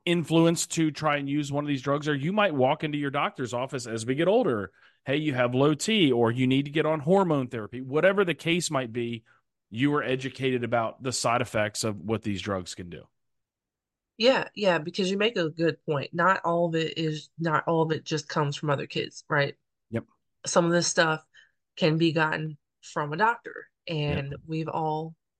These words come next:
Speaker 2: most of us, I feel like, have learned more commonly over the years that it's, it's just as easily to get addicted to
Speaker 1: Mm-hmm.
Speaker 2: prescribed medication as it is to find something on the street.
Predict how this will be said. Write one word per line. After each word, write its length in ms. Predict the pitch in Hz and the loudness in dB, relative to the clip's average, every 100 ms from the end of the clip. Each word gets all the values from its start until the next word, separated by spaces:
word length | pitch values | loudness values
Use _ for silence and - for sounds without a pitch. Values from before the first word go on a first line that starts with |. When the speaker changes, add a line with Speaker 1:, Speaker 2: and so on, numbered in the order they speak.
| _ - | _ -4
Speaker 2:
most 420 | 190 226 247 - | 0 2 2 0
of 140 | 269 | -2
us, 160 | 269 277 | -4 -4
I 100 | 277 | -6
feel 160 | 285 294 | -2 -2
like, 180 | 277 | -2
have 160 | 277 247 | -2 -4
learned 540 | 240 262 175 151 156 170 | -4 -2 0 -2 -6 -6
more 240 | 180 196 | -2 -2
commonly 640 | 208 - 294 277 202 180 175 | -4 -4 -2 -2 -4 -4 -2
over 200 | 170 170 | -2 -4
the 180 | 170 214 | -8 -6
years 380 | 370 175 160 160 - | -4 -2 -4 -6 -8
that 380 | 175 175 170 - - - - - _ _ _ _ _ _ _ _ _ - | -6 -4 -6 -8 -16 -20 -20 -20 _ _ _ _ _ _ _ _ _ -6
it's, 340 | 180 165 - | -6 -6 -10
it's 320 | - 180 - - | -10 -8 -8 -8
just 580 | - 175 175 208 - - | -6 2 4 4 -2 -8
as 600 | 180 170 160 156 151 - - | -6 -4 -4 -6 -8 -14 -6
easily 560 | 175 175 180 175 170 - | -4 -4 -4 -4 -4 -6
to 120 | - | -6
get 120 | 165 160 | -2 -2
addicted 640 | 151 151 147 - 175 180 180 _ _ - | -2 -4 -6 -6 -6 -8 -14 _ _ -16
to 140 | - 165 | -8 -4
Speaker 1:
Mm-hmm. 260 | 147 147 - - _ _ | -2 -4 -6 -12 _ _
Speaker 2:
prescribed 480 | - - 151 160 160 | -8 -6 -6 -6 -4
medication 800 | 160 151 - 214 214 226 214 202 | -4 -4 -6 -6 -6 -6 -8 -10
as 220 | 165 156 | -8 -6
it 100 | 156 | -6
is 260 | 147 151 151 | -4 -6 -8
to 120 | - | -12
find 440 | 143 - 151 147 143 | -10 -8 -6 -8 -8
something 400 | 156 147 151 147 | -10 -8 -10 -10
on 140 | 131 | -12
the 80 | 139 | -10
street. 300 | - - | -10 -10